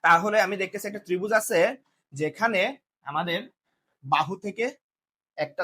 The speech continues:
দাগ বের হয়েছে, একটা রেখা বের হয়ে একটা কোণে মিলছে, তাহলে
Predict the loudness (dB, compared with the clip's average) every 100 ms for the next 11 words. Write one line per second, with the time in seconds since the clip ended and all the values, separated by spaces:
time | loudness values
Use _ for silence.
0 | 0 0 0 -2 -2 -6 -4 -4 -2 -4
1 | -2 -2 -2 -4 -6 -6 _ _ _ _
2 | _ _ -4 -4 -6 -8 -10 -12 -14 _
3 | _ _ _ -2 0